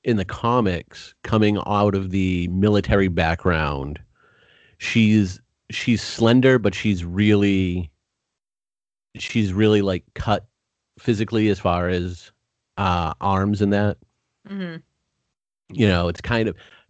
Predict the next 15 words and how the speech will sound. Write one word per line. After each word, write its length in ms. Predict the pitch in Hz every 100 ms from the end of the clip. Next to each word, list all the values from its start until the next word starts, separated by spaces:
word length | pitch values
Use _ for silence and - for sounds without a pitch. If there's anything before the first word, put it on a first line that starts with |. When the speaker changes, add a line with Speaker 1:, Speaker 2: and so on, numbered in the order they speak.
| -
Speaker 1:
kind 280 | 135 131 131
of 100 | 117
like 240 | 113 -
Christian 340 | - 113 113
Bale. 160 | 101 92
Like, 220 | 78 85
Christian 340 | - 120 - 110
Bale 220 | 110 101
didn't 460 | 95 92 95 92 - _ _ _ -
add, 400 | 107 98 95 92
like, 560 | 98 90 87 85 - - _ _ _ _ _ _ _ - -
sixty 540 | - - 120 - 113
pounds 460 | 92 104 104 101 95
of 120 | 85
muscle. 640 | 92 87 - 76 69 65